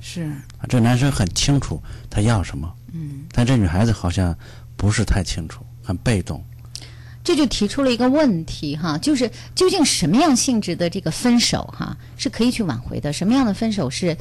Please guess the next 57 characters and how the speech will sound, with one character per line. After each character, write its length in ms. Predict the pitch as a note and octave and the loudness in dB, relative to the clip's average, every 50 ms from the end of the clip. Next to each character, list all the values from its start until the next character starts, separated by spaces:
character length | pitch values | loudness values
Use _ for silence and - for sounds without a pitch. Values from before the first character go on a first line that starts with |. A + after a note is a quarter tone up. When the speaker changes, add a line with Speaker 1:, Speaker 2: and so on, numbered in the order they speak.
| - - - | -6 -12 -10
Speaker 3:
很 200 | - - - G3 | -4 0 4 4
有 120 | A#3+ A#3 | 4 4
难 280 | F#3 D3 A#2+ B2 D#3+ F3 | 4 2 0 -2 -2 -2
度， 260 | - A3 F#3+ D3+ C3+ | 0 0 0 0 -2
就 180 | D3 - E3 D3 | -4 -4 -4 -4
别 220 | - - B2+ C#3 | -2 -2 -2 -2
去 160 | E3 - C4+ | 0 0 -2
想 220 | A#3+ - C3+ A#2+ C#3 | -2 -2 -2 -2 -2
挽 100 | C#3 A#2 - | -2 -4 -6
回 260 | - - - - - | -8 -10 -12 -12 -8
的 140 | B2 B2 C3 | -6 -4 -4
呢？ 180 | B2+ B2+ B2 - - - - - - | -4 -4 -6 -8 -12 -18 -18 -16 -8
Speaker 2:
嗯。 240 | - F#2+ F#2+ F2+ F2 - - - | -6 -4 -2 -2 -4 -6 -10 -10
Speaker 1:
但 160 | - F#3 E3+ | -8 -6 -6
是 120 | D#3+ E3 - - - - - - - - - - - - - | -6 -8 -12 -14 -16 -18 -18 -18 -18 -18 -18 -18 -18 -16 -4
Speaker 2:
这， 140 | - C#3 C3 | -2 0 0
这， 200 | - - D3 F3 | 2 2 2 2
这 220 | F3+ F3 E3 D3 | 4 4 4 4
个， 80 | A2+ G#2+ | 4 4
Speaker 1:
你 60 | G2 | 4
先 180 | F#2+ F2+ F3+ F3+ | 4 4 2 2
说。 400 | - F#3 F#3+ G#3 D#3+ A#3 C4 G#3+ | 2 2 4 4 4 4 4 4
Speaker 2:
<laughs> 280 | - C4+ B3+ B3 - - | 2 2 0 0 -2 -2
这 140 | - F#3 F3 | 2 2 4
个 60 | D3+ | 6
女 100 | B2 A#2 | 6 6
孩 180 | G2+ A2 A2 A#2 | 6 6 6 6
子 80 | A#2 | 4
呢， 140 | A2+ G#2+ G2+ | 4 4 4
我 120 | F#2 G2+ | 4 2
想 220 | G2+ - G#2+ F2 F2+ | 2 2 2 2 2
就 80 | F#2 | 0
是 160 | G2 F2+ F#2 F2 - - - | 0 0 -2 -4 -6 -6 -4
咱 120 | - G2 | -2 0
们 100 | F#2+ F#2+ | 0 0
刚 140 | F2+ F#2+ F#2 | 0 0 0
才 120 | F2 F#2+ | 0 0
那 80 | F#2 F2+ | 0 0
个 60 | E2+ | 0
调 180 | E2 - G2+ E2+ | 0 0 0 0
查 180 | - - E2 | 0 -2 -2
当 160 | E2 D#2+ D#2+ D#2+ | 0 0 -2 -2
中 160 | D#2+ D#2+ D#3 | -2 -4 -4
的， 60 | - | -6
她 120 | - - - | -6 -4 -2
得 60 | G#2+ | 0
弄 160 | G#2+ A2 G#2 | 2 2 2
清 180 | F#2+ - G#2 G#2 | 0 0 -2 -4
楚 140 | G2+ - F#2 | -4 -4 -6
他 120 | - - | -4 -4
们 100 | G2+ G#2 | -2 -2
俩 180 | F#2+ - D#2 E2 | -2 -2 -4 -2
为 160 | - B2 A2+ F#2+ | 0 0 0 0
什 140 | - - - | -2 -6 -12
么 60 | - - - | -16 -14 -12
分 100 | - F2+ | -12 -12
手。 120 | - - | -12 -12